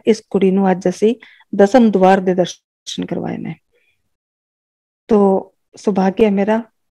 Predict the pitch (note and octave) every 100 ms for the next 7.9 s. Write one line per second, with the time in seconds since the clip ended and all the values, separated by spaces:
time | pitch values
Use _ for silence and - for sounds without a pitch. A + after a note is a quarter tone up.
0 | _ G3 G3 F#3+ F#3 F#3+ F#3+ F#3 G3 F#3+
1 | F3+ F#3 G3 G3 F#3 G#3 - _ _ _
2 | _ - F3+ F3+ F3+ _ _ C#4 _ _
3 | _ - G#3+ G#3 F#3+ - G3 F#3+ G3+ G3
4 | F#3+ F#3 G3 G3 - _ _ _ _ _
5 | _ _ _ _ _ _ _ _ - -
6 | - - B3 G#3+ - A#3+ G3+ - G3+ -
7 | - G#3 - A3+ A#3+ A3+ F#3 F#3 F#3